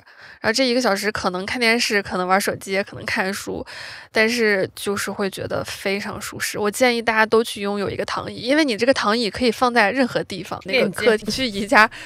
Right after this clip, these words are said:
Speaker 1: 去宜家搜，然后或者把它放在阳台上都很好啊，你就可以晒太阳嘛。我觉得躺椅实在是太好了，而且如果你觉得自己的脖子不舒适，你可以带一个颈枕躺在那上面。
Speaker 2: 好厉害。
Speaker 1: 嗯，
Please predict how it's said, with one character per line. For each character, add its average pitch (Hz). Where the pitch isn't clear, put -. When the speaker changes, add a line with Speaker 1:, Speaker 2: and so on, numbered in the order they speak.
Speaker 1:
去 233
宜 214
家 220
搜， 214
然 -
后 262
或 349
者 294
把 190
它 208
放 320
在 277
阳 208
台 208
上 262
都 202
很 185
好 214
啊， -
你 214
就 233
可 262
以 220
晒 254
太 254
阳 202
嘛。 -
我 220
觉 220
得 226
躺 214
椅 214
实 -
在 208
是 226
太 226
好 -
了， -
而 254
且 294
如 240
果 269
你 233
觉 190
得 208
自 240
己 226
的 180
脖 131
子 214
不 233
舒 226
适， 226
你 208
可 220
以 220
带 214
一 190
个 202
颈 185
枕 220
躺 254
在 247
那 240
上 277
面。 240
Speaker 2:
好 202
厉 202
害。 180
Speaker 1:
嗯， 208